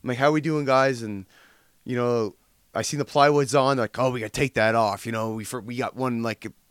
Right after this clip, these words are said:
piece in the wrong place," but they had it up and ready to go by, you know,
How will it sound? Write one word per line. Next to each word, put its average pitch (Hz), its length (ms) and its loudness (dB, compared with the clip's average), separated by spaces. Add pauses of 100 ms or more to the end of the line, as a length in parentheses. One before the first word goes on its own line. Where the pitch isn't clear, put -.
(120)
piece 143 280 -4
in 123 40 -4
the 123 80 -2
wrong 110 200 0
place," 110 400 -2
but 95 240 -4 (1300)
they 135 120 0
had 156 140 2
it 156 100 0
up 175 220 2
and 127 100 -4
ready 131 180 0
to 127 80 -6
go 135 240 2
by, 104 240 -2
you 101 280 -6
know, 98 180 -10